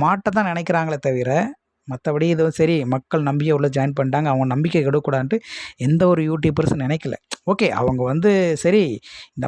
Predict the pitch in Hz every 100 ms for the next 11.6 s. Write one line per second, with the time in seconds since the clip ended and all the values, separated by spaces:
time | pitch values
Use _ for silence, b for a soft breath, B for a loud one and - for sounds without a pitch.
0 | 139 165 214 190 196 196 190 175 180 202
1 | 160 160 202 214 196 147 151 165 196 185
2 | 175 170 220 240 208 208 220 _ 202 247
3 | 269 151 - _ - - 131 120 147 190
4 | 196 196 175 180 185 139 156 160 165 170
5 | 151 151 151 135 135 156 151 139 131 160
6 | 147 170 - B B B B - 107 117
7 | 120 117 120 127 143 151 165 180 - 190
8 | 220 208 156 180 170 - _ 98 123 143
9 | 160 170 175 156 156 170 175 156 151 196
10 | - - - 120 143 170 185 185 185 175
11 | 170 175 180 170 165